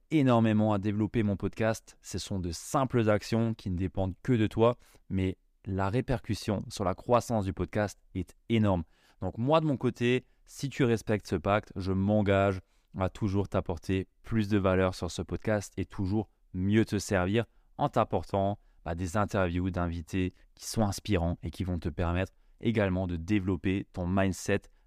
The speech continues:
d'entrepreneur prospère. Voilà le pacte, j'espère qu'il te convient. Si ce n'est pas le cas, tu peux me le dire.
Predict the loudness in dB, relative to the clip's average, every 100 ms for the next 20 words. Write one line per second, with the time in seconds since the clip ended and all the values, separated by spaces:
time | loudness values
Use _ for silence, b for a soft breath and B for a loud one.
0 | -4 -2 -2 -4 -2 -2 -2 -4 -6 -8
1 | -6 -8 -8 b b b 2 6 6 4
2 | 4 2 2 -8 -8 -6 -6 -2 -2 -2
3 | -6 -4 -4 0 -2 0 0 2 0 -2
4 | _ -20 -8 -6 -2 0 0 -2 -4 -6
5 | -12 2 4 6 4 2 2 2